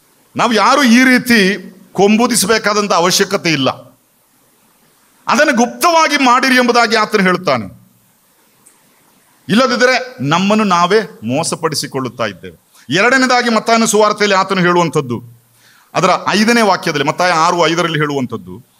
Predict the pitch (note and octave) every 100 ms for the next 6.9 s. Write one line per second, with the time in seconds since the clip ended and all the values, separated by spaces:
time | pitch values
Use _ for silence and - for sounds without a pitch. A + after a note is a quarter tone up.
0 | _ - _ - C3+ F#3 A#3+ D4 C#4 -
1 | G#3+ A3 C4 C4 - E4 E4+ D#4+ C4 B3
2 | A#3+ A3 G3+ G3 A3+ G3 F#3+ B3 B3 C4+
3 | C#4 A3 A3+ A3+ G#3 F#3+ G#3 F#3+ F#3+ F3
4 | E3 - - - - D#3+ - A#2 A2 G3
5 | A3 D4 D4+ B3 A3 B3+ D4+ D#4 D4+ D4
6 | - B3+ A3+ G#3+ G3 G#3 A#3+ B3+ -